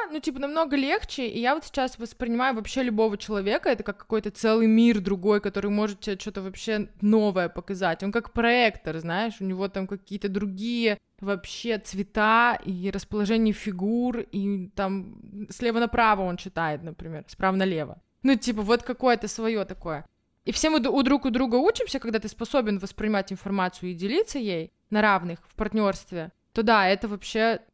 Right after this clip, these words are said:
какой-то вид, э, такого оргазма социального. Ты прям такой: "О,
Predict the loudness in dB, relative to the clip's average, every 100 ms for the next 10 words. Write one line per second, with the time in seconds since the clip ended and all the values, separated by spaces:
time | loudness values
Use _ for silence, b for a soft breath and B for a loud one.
0 | _ _ _ -4 0 2 0 -2 -4 -6
1 | -6 -6 -10 -6 -2 0 0 -2 -4 -2
2 | 2 0 0 -6 -8 -6 -2 -2 -4 -10
3 | -14 -16 -12 -8 -8 -10 -20 -14 0